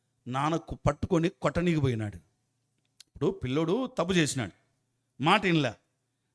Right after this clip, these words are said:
నాన్న పోయి వాడిని గట్-, పట్టుకొని ఇంకా పెద్ద మంచి బెత్తం తీసుకొని కొట్టబోయినాడు. ఇట్లా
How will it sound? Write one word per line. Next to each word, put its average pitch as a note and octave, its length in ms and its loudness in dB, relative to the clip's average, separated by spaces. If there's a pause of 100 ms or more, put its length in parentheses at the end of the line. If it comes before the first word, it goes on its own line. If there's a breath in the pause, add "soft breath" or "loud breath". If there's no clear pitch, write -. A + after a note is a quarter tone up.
నాన్న A3 280 8
పోయి C4 200 12
వాడిని A3+ 280 4
గట్-, A#3+ 320 6
పట్టుకొని D4 380 6 (360 soft breath)
ఇంకా A3+ 120 4
పెద్ద A#3+ 280 0
మంచి C4 380 4
బెత్తం G#3+ 640 4
తీసుకొని E4 380 8
కొట్టబోయినాడు. D4+ 720 4
ఇట్లా C3 300 -6